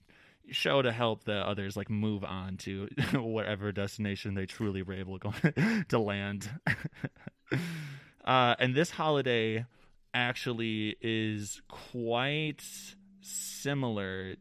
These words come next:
to the Day of the Dead, actually, which I thought was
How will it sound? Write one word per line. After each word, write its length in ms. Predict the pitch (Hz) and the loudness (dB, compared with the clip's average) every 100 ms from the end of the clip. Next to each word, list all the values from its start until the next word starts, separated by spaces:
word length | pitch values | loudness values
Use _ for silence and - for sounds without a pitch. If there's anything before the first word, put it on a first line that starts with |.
| - | -12
to 720 | - - 123 107 104 101 98 - | -12 -2 0 2 0 -4 -6 -6
the 240 | 104 98 104 | -8 -6 -6
Day 520 | - 101 101 101 104 | -4 -4 -2 -4 -4
of 540 | 95 95 95 92 90 87 | -6 -6 -6 -8 -12 -10
the 80 | 104 | -8
Dead, 500 | - 113 104 82 104 139 - | -2 -2 -2 -4 -10 -14 -12
actually, 480 | 92 90 - 82 76 | -12 -10 -10 -10 -10
which 160 | 101 | -8
I 120 | 95 104 | -6 -6
thought 240 | 104 82 | -6 -8
was 320 | 95 90 87 | -8 -12 -14